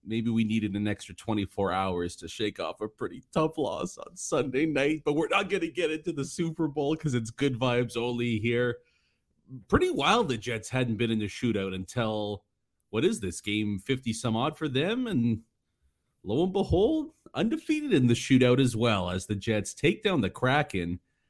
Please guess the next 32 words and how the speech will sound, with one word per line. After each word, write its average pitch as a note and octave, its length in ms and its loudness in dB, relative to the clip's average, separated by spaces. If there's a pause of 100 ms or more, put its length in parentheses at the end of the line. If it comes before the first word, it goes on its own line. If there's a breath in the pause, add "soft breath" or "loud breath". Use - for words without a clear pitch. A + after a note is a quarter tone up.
(320)
You D#3 100 4
know, D#3 60 6
you C#3+ 100 2
kinda, A#3 220 6
I D3+ 60 0
will, F#3 220 4
will, A#3 160 2
I E3+ 40 2
mean, D3+ 140 2
look, B2+ 160 -2
we'll D3+ 80 -2
see D3+ 160 -4
what C#3 80 -2
the A#2+ 80 -4
playoff A#2+ 320 -2
matchups A2+ 400 -2
look B2 160 0
like G2+ 180 0
here. F2 200 -4
Winnipeg, D3+ 420 2
Seattle A#2 380 -4
might F#2+ 240 -4
be F#2+ 140 -4
a - 20 -2
hell C3+ 180 0
of C3 60 0
a G2 100 0
playoff - 440 -2
<laughs> - 20 -10
series B2+ 420 -2
if B2+ 140 2
this C#3+ 280 -4